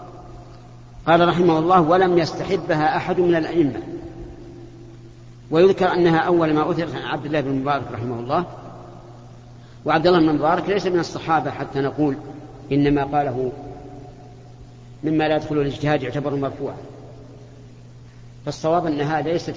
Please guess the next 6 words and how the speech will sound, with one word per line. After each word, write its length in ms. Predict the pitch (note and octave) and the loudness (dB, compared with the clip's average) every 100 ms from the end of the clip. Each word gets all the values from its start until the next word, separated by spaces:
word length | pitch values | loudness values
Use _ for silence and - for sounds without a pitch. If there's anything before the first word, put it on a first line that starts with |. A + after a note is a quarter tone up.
| C#3 | -8
بسنة، 500 | B2 D3 C3 C#3 - | -6 -2 -2 -2 -4
وأنه 520 | C3+ C#3+ D#3+ D3+ C#3 | -8 -4 -2 -2 -4
لا 160 | C3+ D#3+ | -2 0
ينبغي 380 | F3+ E3+ D#3 D#3+ | 0 0 -2 -2
للإنسان 380 | D3 C3+ D3 C#3+ | -4 -4 -4 -4
فعلها. 360 | C3 G#2 - | -4 -8 -12